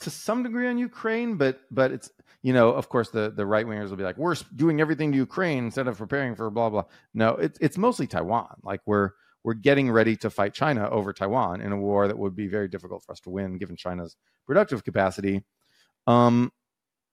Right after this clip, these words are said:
we're reserving a lot of our weapons. We're sending a little bit to Ukraine,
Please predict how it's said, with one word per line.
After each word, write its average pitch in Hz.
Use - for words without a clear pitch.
we're 127
reserving 123
a 110
lot 107
of 98
our 101
weapons. 98
We're 107
sending 120
a 104
little 139
bit 160
to 156
Ukraine, 107